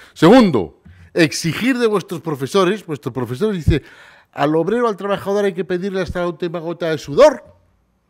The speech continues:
pero al ejecutivo hasta la última gota de fósforo". Pues disfrutar de vuestros profesores, exigirles a vuestros profesores,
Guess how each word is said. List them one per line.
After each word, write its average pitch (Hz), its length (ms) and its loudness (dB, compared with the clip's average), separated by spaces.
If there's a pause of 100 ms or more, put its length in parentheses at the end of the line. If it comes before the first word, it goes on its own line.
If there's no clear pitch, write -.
(180)
pero 143 160 6
al 135 80 4
ejecutivo 123 480 -8
hasta 160 120 -6
la 151 60 -2
última 143 240 -8
gota 139 200 -8
de 117 80 -4
fósforo". 87 420 -16 (1160)
Pues 101 180 -10
disfrutar 113 540 0
de 143 80 2
vuestros 127 260 -6
profesores, 120 580 -2
exigirles 156 840 -2 (280)
a 139 100 2
vuestros 127 300 -2
profesores, 110 680 -4